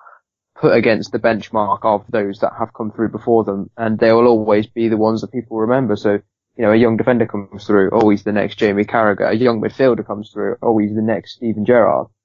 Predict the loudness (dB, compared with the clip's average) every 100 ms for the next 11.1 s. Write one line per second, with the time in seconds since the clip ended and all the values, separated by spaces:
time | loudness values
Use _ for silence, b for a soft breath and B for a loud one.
0 | _ _ -2 0 0 -6 _ -2 0 2
1 | 4 4 2 0 -2 -6 -6 -6 0 2
2 | 4 4 2 2 0 0 -2 0 -2 -2
3 | 2 2 0 -10 _ _ _ _ _ _
4 | _ _ _ _ -18 -4 -2 -2 -6 -16
5 | _ _ _ -18 B B -6 -6 -4 2
6 | 4 4 2 2 2 2 0 -6 -4 -4
7 | 0 0 0 -4 -4 -4 -4 -2 0 0
8 | 0 -6 -4 -6 -8 -6 -8 -8 -10 0
9 | 2 0 -4 -8 2 2 2 -2 -4 -6
10 | -2 4 4 6 2 2 0 0 -2 -2
11 | -4